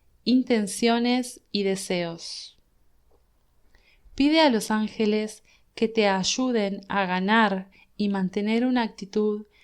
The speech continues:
y una perspectiva positivas.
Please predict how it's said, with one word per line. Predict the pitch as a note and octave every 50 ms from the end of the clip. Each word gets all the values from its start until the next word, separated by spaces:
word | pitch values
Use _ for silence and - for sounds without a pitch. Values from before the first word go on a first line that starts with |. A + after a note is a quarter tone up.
| _ _ _ _
y | A3 A3+
una | B3 B3+ C4+ B3+ B3+ -
perspectiva | - A#3 A3+ A#3 A3+ A3+ - - - G#3+ G#3 G3+ - - A3 G#3+ A3 G#3+ G#3+ G#3+ G#3+ G#3+ - _
positivas. | _ - A3 G#3+ G#3+ - G#3 G3+ G3 - G3 F#3 F3+ F3 E3 E3 E3 - - - - - -